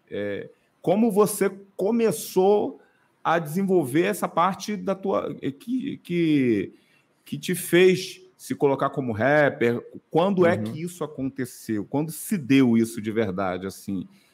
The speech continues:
Speaker 1: É, você pode com-, comentar sobre esse percurso de como aconteceu a primeira vez, et cetera, e tudo, e foi, e veio embora até agora?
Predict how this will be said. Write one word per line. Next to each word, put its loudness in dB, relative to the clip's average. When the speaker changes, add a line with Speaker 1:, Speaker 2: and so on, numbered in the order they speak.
Speaker 1:
É, 0
você -6
pode 2
com-, 0
comentar -2
sobre -2
esse -10
percurso 0
de -6
como 2
aconteceu 0
a 0
primeira 2
vez, 4
et -2
cetera, 0
e -6
tudo, -4
e -4
foi, -10
e -6
veio -6
embora -2
até 0
agora? 4